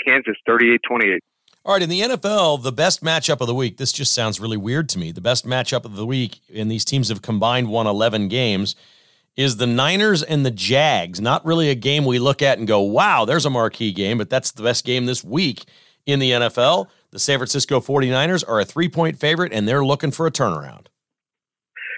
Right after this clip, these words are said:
Speaker 1: You know, everyone was talking about Miami this year, but Jacksonville, <laughs> since their early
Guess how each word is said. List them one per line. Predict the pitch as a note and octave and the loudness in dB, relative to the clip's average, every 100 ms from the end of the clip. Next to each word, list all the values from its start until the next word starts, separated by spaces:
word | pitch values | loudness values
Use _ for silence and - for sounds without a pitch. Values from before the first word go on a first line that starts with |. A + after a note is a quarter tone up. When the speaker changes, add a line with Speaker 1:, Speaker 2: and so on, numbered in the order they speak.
| - | 2
Speaker 1:
You | E3 | 4
know, | E3 | 6
everyone | D#3+ D#3+ C3+ | 6 6 6
was | A#2+ - | 2 4
talking | B2 A2+ A2+ | 4 4 2
about | G2 F#2 | 2 2
Miami | G#2+ G#2 A#2+ A2+ | 2 4 4 2
this | G2+ F#2+ G#2 | 2 2 4
year, | G2+ | 2
but | G#2 - | 0 4
Jacksonville, | B2 D3 - A2+ G2+ E2 - _ | 4 4 2 -2 0 -2 -4 _
<laughs> | - - C3 - | 0 2 2 0
since | D3 C3 | 0 2
their | C#3 A#2+ | 4 6
early | C3 B2+ | 6 6